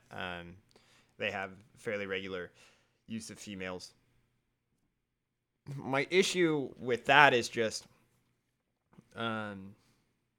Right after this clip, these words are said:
or, and I mean, like, I don't really have an issue with it necessarily, but, um, it's when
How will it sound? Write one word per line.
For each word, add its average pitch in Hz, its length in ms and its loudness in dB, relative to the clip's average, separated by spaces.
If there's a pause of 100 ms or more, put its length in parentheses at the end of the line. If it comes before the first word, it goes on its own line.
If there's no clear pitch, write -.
(640)
or, 120 140 -4
and 127 160 -6
I 143 40 -4
mean, 151 140 -4
like, 120 140 -2
I 113 60 2
don't 107 140 -4
really 87 200 -10
have 85 200 -8
an 73 100 -16 (100)
issue 92 420 -10
with 85 200 -14
it 78 100 -12
necessarily, 85 640 -12
but, 80 320 -16
um, 165 380 -14 (920)
it's - 640 -6 (1600)
when 151 540 2